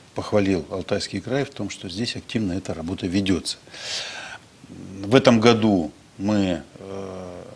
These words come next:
знаем о более чем двухстах, э,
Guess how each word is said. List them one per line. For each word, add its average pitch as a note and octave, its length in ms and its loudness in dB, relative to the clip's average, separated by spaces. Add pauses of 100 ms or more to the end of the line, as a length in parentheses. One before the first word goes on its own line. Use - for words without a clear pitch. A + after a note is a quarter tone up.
(640)
знаем G#2 520 6
о G2+ 460 2
более G2+ 300 2
чем F#2 280 -2
двухстах, G2+ 640 0
э, F#2+ 260 -10